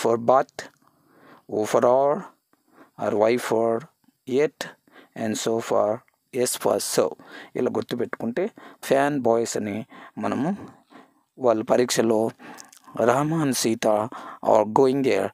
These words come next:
అని ఇచ్చినారనుకోండి, and అనేది ఏంటి అంటే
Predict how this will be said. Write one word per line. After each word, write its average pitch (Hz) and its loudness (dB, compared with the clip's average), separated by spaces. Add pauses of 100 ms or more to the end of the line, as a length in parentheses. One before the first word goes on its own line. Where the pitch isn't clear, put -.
(140)
అని 117 -2
ఇచ్చినారనుకోండి, 107 -4
and 131 0
అనేది 120 2
ఏంటి 117 0
అంటే 107 -2